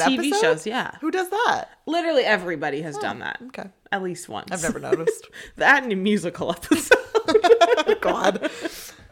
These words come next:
Speaker 1: I having that conversation with you?
Speaker 2: I don't know.
Speaker 1: About how every T V show feels that they need to have a
Speaker 2: I don't know.
Speaker 1: sing-along musical episode?
Speaker 2: I don't know, but Grey's Anatomy should never do it ever again,
Speaker 1: Um,
Speaker 2: ever.
Speaker 1: it's always horrible.
Speaker 2: Ever.
Speaker 1: It's
Speaker 2: Yeah.
Speaker 1: always horrible. Anyways, total tangent. Okay.
Speaker 2: Unless it's a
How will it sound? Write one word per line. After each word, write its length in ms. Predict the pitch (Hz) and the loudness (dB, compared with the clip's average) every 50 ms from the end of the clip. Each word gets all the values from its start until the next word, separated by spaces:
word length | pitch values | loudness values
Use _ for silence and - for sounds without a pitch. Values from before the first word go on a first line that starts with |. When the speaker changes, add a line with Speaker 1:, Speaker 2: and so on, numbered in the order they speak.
| - - - - - - 311 320 | -12 -10 -10 -8 -6 -4 0 4
Speaker 1:
I 40 | 381 427 | 4 4
having 160 | 466 480 480 480 | 6 6 4 4
that 40 | - | 6
conversation 500 | 392 349 370 349 - 339 311 320 302 285 | 6 4 4 4 2 0 0 0 -4 -6
with 120 | 277 233 226 | -4 -2 0
you? 320 | 226 233 262 294 330 - - _ _ _ - | 0 0 0 0 -2 -8 -12 _ _ _ 0
Speaker 2:
I 140 | 196 196 185 | 2 4 4
don't 160 | 185 175 175 | 4 2 2
know. 160 | 175 170 170 | 2 2 4
Speaker 1:
About 180 | 170 277 330 330 302 285 - - | 6 8 10 12 12 10 10 8
how 60 | 185 226 | 6 6
every 320 | 233 208 208 277 285 262 | 4 6 4 2 0 0
T 180 | - - 226 208 | 0 -2 -4 -2
V 160 | 214 233 240 | -2 -2 -2
show 240 | - 277 254 254 254 | -2 0 0 0 0
feels 280 | - 208 196 208 202 | 2 2 2 2 4
that 100 | 226 220 | 2 2
they 120 | 220 196 190 | 2 0 -2
need 260 | 185 175 175 180 175 | -2 -2 -4 -2 0
to 100 | 185 202 | 0 -2
have 540 | 180 160 156 151 151 151 156 165 170 175 - - _ _ _ _ _ _ - | 0 0 2 2 4 4 2 0 -2 -4 -8 -20 _ _ _ _ _ _ 4
a 60 | 220 | 6
Speaker 2:
I 20 | 247 | 8
don't 140 | 240 226 226 | 8 8 8
know. 140 | 233 208 202 | 10 8 8
Speaker 1:
sing-along 520 | 202 202 202 202 208 208 214 220 165 185 | 8 6 6 6 6 6 4 2 0 -2
musical 460 | 196 180 180 190 170 196 208 - 185 120 | -2 -2 -2 -2 -2 -2 -4 -2 0 -2
episode? 420 | 123 - - 190 - 226 233 247 | -2 -2 -4 -4 -2 0 0 0
Speaker 2:
I 40 | - | 0
don't 80 | 254 262 | 2 2
know, 80 | 247 | 4
but 140 | 220 202 196 | 4 4 4
Grey's 240 | 190 202 208 214 208 | 4 4 4 4 4
Anatomy 320 | 208 185 185 180 165 165 | 4 4 4 4 2 0
should 220 | 180 - - - 175 | -6 -8 -10 -12 -10
never 360 | 175 170 160 170 170 147 160 | -6 0 2 2 2 2 0
do 200 | 156 156 156 139 | 0 0 0 0
it 100 | 113 - | 0 0
ever 240 | - 143 139 135 117 | -2 -4 -4 -4 -6
again, 380 | 110 - - - - - 208 - - | -6 -6 -6 -6 -6 -8 -8 -4 -2
Speaker 1:
Um, 200 | 202 208 214 - | -2 0 0 2
Speaker 2:
ever. 100 | - 254 | 4 2
Speaker 1:
it's 140 | 285 - - - | 2 2 2 4
always 260 | 294 349 381 349 247 | 6 8 8 6 6
horrible. 600 | - 254 320 403 494 494 440 269 214 214 165 - | 6 4 6 6 8 8 6 6 4 4 2 0
Speaker 2:
Ever. 60 | - - | -2 -6
Speaker 1:
It's 120 | - - - | -6 -4 0
Speaker 2:
Yeah. 60 | - | 0
Speaker 1:
always 260 | 285 320 320 311 262 | 0 0 0 -2 -2
horrible. 440 | 247 277 277 269 254 - 165 - - - | -4 -4 -4 -4 -4 -4 -6 -6 -6 -6
Anyways, 340 | 196 175 156 - - - - _ _ _ _ - 233 220 | -6 -6 -6 -8 -10 -14 -18 _ _ _ _ -14 -4 4
total 400 | 214 233 254 254 240 214 190 170 156 | 6 10 10 10 10 8 6 2 -2
tangent. 580 | - - 165 170 160 156 151 - - - - - | -4 -4 -4 -4 -4 -6 -8 -10 -12 -10 -2 2
Okay. 100 | 254 277 | 4 6
Speaker 2:
Unless 220 | - 294 403 392 392 | 8 8 6 6 4
it's 120 | 277 - | 2 2
a 160 | 254 220 - | 0 0 -2